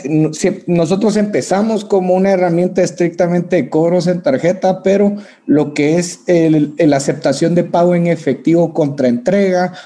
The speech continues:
o la aceptación de pago en efectivo en general o el depósito bancario, siempre es bueno porque hay gente que se rehúsa a veces pagar con tarjeta y la clave del éxito es generar ventas, ya sean a través de la plataforma o no,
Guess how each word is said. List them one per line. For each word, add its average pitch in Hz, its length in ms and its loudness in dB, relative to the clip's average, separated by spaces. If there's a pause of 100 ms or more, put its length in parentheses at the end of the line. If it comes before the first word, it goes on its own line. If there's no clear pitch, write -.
o 151 120 2
la 143 100 4
aceptación 151 800 0 (220)
de 170 160 0
pago 165 340 0
en 165 100 0
efectivo 196 680 -2
en 143 100 -2
general 139 580 2
o 151 80 2
el 131 80 2
depósito 147 680 -2
bancario, 185 580 0 (260)
siempre 202 480 0
es 196 80 0
bueno 214 400 0
porque 165 260 -2
hay 147 80 2
gente 170 460 -2
que 151 100 0
se 135 160 0
rehúsa 131 480 0
a 143 40 4
veces 151 300 0
pagar 139 280 -2
con 196 180 0
tarjeta 214 640 -2
y 175 220 -4
la 175 180 0
clave 208 220 0
del 202 100 2
éxito 202 400 -2
es 175 80 2
generar 143 460 0
ventas, - 460 -4
ya 165 180 2
sean 196 340 0
a 180 140 -4
través 165 420 0
de 190 100 2
la 165 180 -2
plataforma 175 680 0
o 185 80 2
no, 202 280 0